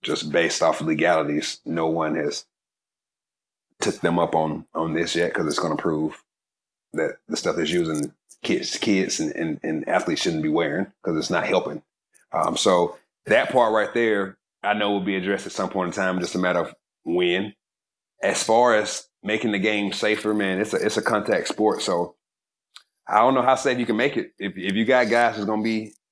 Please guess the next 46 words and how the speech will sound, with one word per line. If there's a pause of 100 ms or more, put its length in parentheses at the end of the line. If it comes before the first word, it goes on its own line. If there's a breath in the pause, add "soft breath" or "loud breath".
(220)
relentless
and,
and,
and
play, (120)
and
play,
and
play
ball,
man,
they
gonna
play
ball.
So
you
can, (400)
that
game
is
one
of
those
ones
you
can
get
hurt
either
way
it
go. (680)
As
far
as
them,
um, (500)
taking
away
some
of
the
types
of
hits,